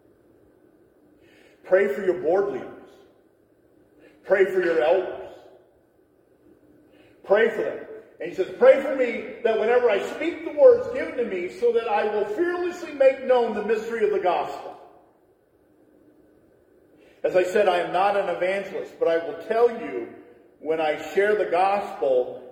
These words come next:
it's like the Holy Spirit takes over. It's, it's, uh, I can't explain it. And, and so we are to pray, uh, we are to pray for the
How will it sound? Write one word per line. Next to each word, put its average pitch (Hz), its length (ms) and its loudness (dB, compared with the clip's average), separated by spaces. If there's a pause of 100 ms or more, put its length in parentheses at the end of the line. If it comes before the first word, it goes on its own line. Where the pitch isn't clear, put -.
it's 156 280 -16
like 165 180 0
the - 80 -10
Holy 180 320 0
Spirit 160 480 -6
takes 147 260 -6
over. 143 300 -4 (2000)
It's, 127 180 -10
it's, - 400 -14
uh, 123 540 -14
I 123 100 -8
can't 175 300 -4
explain - 500 -8
it. - 160 -18 (2500)
And, 147 380 -2
and 147 360 -2
so 156 380 4
we 165 160 0
are 214 100 4
to 208 240 0
pray, 139 600 0 (340)
uh, 139 500 -4 (220)
we 156 100 -2
are 175 120 2
to - 100 -6
pray 143 600 0 (280)
for 156 180 -2
the 151 80 -10